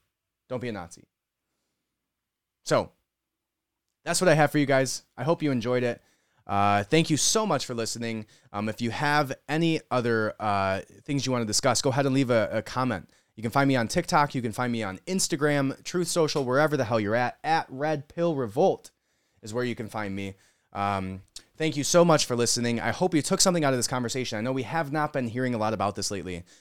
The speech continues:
Um, so I just wanted to do a quick update. We will jump into more topics. We'll expand here.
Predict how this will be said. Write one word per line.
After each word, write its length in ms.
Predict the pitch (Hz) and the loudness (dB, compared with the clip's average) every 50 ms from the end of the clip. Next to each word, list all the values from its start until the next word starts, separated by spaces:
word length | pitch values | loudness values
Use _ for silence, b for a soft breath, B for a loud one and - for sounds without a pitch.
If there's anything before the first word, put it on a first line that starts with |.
| b b _ | b b _
Um, 140 | 107 107 110 | -6 -4 -2
so 100 | - 135 | 0 0
I 60 | 131 | 0
just 160 | 127 135 - | 0 0 2
wanted 140 | 156 147 139 | 2 2 0
to 80 | 131 120 | 0 0
do 160 | 110 123 110 | 0 -2 -2
a 40 | 104 | -2
quick 360 | - - - 165 - - - _ - | -2 0 0 0 0 0 -6 _ -4
update. 440 | 120 120 - - 113 110 104 - B B B B _ | -4 -4 -2 -2 -2 -2 -4 -6 B B B B _
We 100 | - 143 | -4 -2
will 100 | 143 135 | -2 0
jump 220 | 123 139 139 120 | 0 0 0 0
into 120 | 147 135 123 | 0 -2 0
more 240 | 120 123 131 135 135 | 2 2 2 2 2
topics. 540 | - 127 117 113 - 123 117 - - - | 2 0 0 0 0 0 -2 -2 -2 -4
We'll 260 | 107 107 110 110 110 - | -2 -2 -2 0 0 -2
expand 640 | 98 107 - - - - 131 131 135 135 131 123 | -2 -2 -2 -2 -2 -2 -2 -2 -2 -2 -2 -4
here. 340 | - - 131 123 120 120 117 | -4 -4 -2 -2 -2 -4 -6